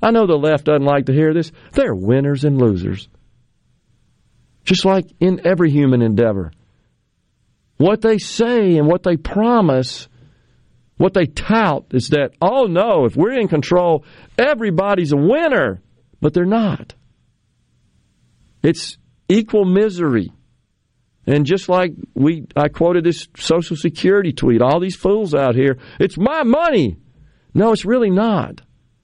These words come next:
And what I mean by that is, if it were just as simple as,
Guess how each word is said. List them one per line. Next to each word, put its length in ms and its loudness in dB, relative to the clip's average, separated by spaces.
And 160 2
what 140 0
I 20 -2
mean 240 2
by 200 2
that 220 2
is, 300 0
if 140 0
it 100 -2
were 80 2
just 300 -4
as 120 -4
simple 540 0
as, 200 -2